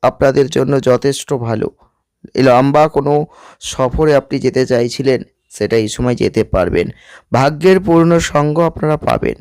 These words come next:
আপনাদের সৌন্দর্য বাড়বে, আটকে থাকা কাজ সম্পূর্ণ হবে, অর্থ ফেরত পাবেন, চাকরিতে আটকে থাকা উন্নতি হবে, কর্মস্থানে সিনিয়রদের পূর্ণ সঙ্গ আপনি পাবেন।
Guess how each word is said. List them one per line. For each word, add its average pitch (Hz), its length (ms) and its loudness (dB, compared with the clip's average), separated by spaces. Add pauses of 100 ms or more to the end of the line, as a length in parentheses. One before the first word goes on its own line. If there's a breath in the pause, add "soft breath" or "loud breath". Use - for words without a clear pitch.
(340)
আপনাদের 139 440 0
সৌন্দর্য 139 680 0
বাড়বে, 120 420 0 (460 loud breath)
আটকে - 360 -2
থাকা 147 300 0
কাজ 127 360 2
সম্পূর্ণ 143 720 0
হবে, 127 300 -2 (380 loud breath)
অর্থ 131 380 2
ফেরত 131 360 2 (100)
পাবেন, 135 320 -2 (320)
চাকরিতে 139 560 0
আটকে 139 260 0
থাকা 139 240 -2
উন্নতি 131 440 0
হবে, 143 280 -2 (360 soft breath)
কর্মস্থানে 156 680 0
সিনিয়রদের 120 720 -4
পূর্ণ 113 360 0
সঙ্গ 110 440 -2
আপনি 117 300 -2
পাবেন। - 360 -2